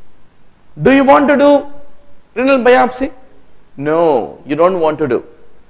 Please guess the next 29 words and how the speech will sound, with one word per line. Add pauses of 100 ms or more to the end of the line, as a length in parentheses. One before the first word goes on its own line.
(560)
Somebody
has
hypovolemia, (600)
dehydration, (240)
shock, (540)
clear-cut
telltale
signs
of
the
possible (140)
underlying
cause
of
the (220)
renal
failure.
Do
you
want
to
do
renal
biopsy? (240)
No. (280)
So
you
must
know